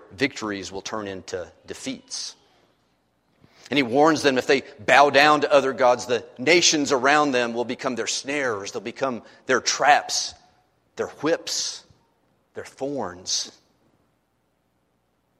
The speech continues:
He warns them that instead of a return to the freedom of the garden, what they can expect and experience is a return to the slavery,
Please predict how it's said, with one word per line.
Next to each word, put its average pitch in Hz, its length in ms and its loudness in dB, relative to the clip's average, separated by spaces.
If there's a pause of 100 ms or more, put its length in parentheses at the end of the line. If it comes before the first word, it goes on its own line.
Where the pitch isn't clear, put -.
(120)
He 123 100 -14
warns 113 380 -4
them 98 460 -8
that 107 120 0
instead 131 460 0
of 117 100 -2
a 107 60 -4
return 120 640 -8
to - 160 -12
the 98 140 -8 (220)
freedom 147 480 -4
of 113 100 -6
the 120 80 -8
garden, 123 420 2
what 117 160 -4
they 127 120 -2
can 123 220 -10
expect 127 540 -2
and 113 100 -6
experience 135 640 -4
is 113 120 -6
a 107 100 -2 (240)
return 147 500 -2
to 135 140 -10
the 107 100 -8
slavery, 110 720 -4